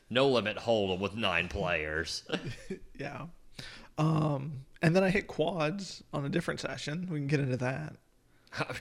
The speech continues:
Speaker 1: definitely remember that one. <laughs>
Speaker 2: All right. So this happened at Champions. Me and you were playing at the same table, right?
Speaker 1: Right.
Speaker 2: Um, so I guess, I guess you, I don't remember what you had. So we'll start, you wanna say from your point of view? 'Cause I'm in the big blind on this hand.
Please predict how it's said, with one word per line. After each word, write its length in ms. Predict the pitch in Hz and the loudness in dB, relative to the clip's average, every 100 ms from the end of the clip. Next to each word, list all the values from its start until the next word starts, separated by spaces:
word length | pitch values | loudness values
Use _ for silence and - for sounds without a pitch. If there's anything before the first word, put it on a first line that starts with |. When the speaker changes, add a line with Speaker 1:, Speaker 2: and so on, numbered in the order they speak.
| - | -2
Speaker 1:
definitely 320 | 101 - 170 | -2 0 -2
remember 340 | 113 95 92 | 0 2 2
that 240 | 80 110 - | 2 2 2
one. 200 | 87 95 - | -2 -4 -6
<laughs> 800 | - - - - - - - - | -6 -6 -8 -16 -20 -20 -18 -8
Speaker 2:
All 100 | 143 | -4
right. 280 | 147 - - | -2 -4 -2
So 120 | 151 | 6
this 120 | 190 | 8
happened 320 | 208 185 165 | 8 4 4
at 240 | 147 135 - | 2 0 -4
Champions. 720 | - 160 143 135 135 127 127 | 0 0 0 -4 -6 -6 -6
Me 200 | 131 165 | 0 2
and 80 | 160 | 4
you 60 | 156 | 2
were 60 | |
playing 220 | 123 151 | 2 0
at 60 | 147 | 0
the 80 | 139 | -4
same 320 | - 151 160 | -2 0 0
table, 480 | 147 135 120 - 127 - | -2 -4 -4 -8 -10 -10
right? 320 | - - - - | -8 -6 -8 -12
Speaker 1:
Right. 380 | 101 98 - 87 - - - - _ _ | -4 -4 -4 -12 -16 -20 -20 -20 _ _
Speaker 2:
Um, 380 | 147 147 147 135 | -8 -6 -6 -6
so 140 | 127 | 0
I 20 | 160 | 2
guess, 640 | 156 135 - - - - _ - _ _ _ _ - | 4 2 -2 -6 -10 -14 _ -20 _ _ _ _ -4
I 60 | |
guess 220 | 160 147 151 | -2 -2 0
you, 300 | 165 151 151 147 | 2 2 -4 -6
I 60 | 147 | -2
don't 120 | 151 | 0
remember 240 | 151 143 - | 0 -2 -2
what 80 | |
you 120 | 139 131 | -4 -4
had. 400 | 143 - 117 131 | -4 -4 -6 -4
So 140 | 139 | -4
we'll 120 | 143 | -2
start, 360 | 131 160 147 139 | -2 -2 -2 -2
you 80 | 143 | -4
wanna 160 | 139 135 | -4 -4
say 180 | 165 | -2
from 160 | 151 143 | -2 -4
your 100 | 143 | -6
point 220 | - 151 | -4 -4
of 60 | 151 | 0
view? 100 | 151 | -2
'Cause 100 | 151 | 0
I'm 120 | 165 | 0
in 60 | 170 | 0
the 60 | 135 | -2
big 240 | 147 - | -4 -6
blind 260 | - 156 - | -12 -12 -12
on 60 | 147 | -10
this 140 | - | -8
hand. 400 | - - - - | -8 -10 -12 -14